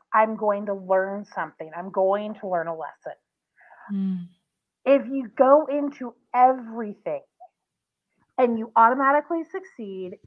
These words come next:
Speaker 1: and there's no struggle, then what is the reward?
Speaker 2: Hmm.
Speaker 1: What have you fought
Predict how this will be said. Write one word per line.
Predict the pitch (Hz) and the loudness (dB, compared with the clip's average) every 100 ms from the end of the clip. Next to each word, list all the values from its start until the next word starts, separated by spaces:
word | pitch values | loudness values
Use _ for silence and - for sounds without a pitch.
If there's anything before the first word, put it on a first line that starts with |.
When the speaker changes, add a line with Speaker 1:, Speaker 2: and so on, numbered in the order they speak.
| - | -2
Speaker 1:
and | 220 202 | -2 0
there's | 185 180 185 | -6 -6 -12
no | 196 214 269 311 - | -8 -4 -2 -4 -6
struggle, | 294 370 196 180 240 _ _ _ _ _ _ _ _ _ _ _ - | -2 -2 -4 -8 -12 _ _ _ _ _ _ _ _ _ _ _ -14
then | 226 214 208 202 190 180 _ _ _ _ _ _ _ _ _ _ _ _ | -10 -8 -8 -10 -14 -18 _ _ _ _ _ _ _ _ _ _ _ _
what | 214 196 180 196 208 214 - _ | -12 -10 -4 6 6 6 -2 _
is | 240 208 | -8 -6
the | 214 | -4
reward? | 202 190 214 160 151 _ _ _ _ _ _ _ | -4 -2 0 -2 -6 _ _ _ _ _ _ _
Speaker 2:
Hmm. | 220 208 196 180 175 _ _ _ - | -4 -4 -4 -8 -12 _ _ _ 2
Speaker 1:
What | 214 226 | 8 8
have | 226 | 8
you | 226 226 - - | 0 -6 -8 2
fought | 208 208 | 8 8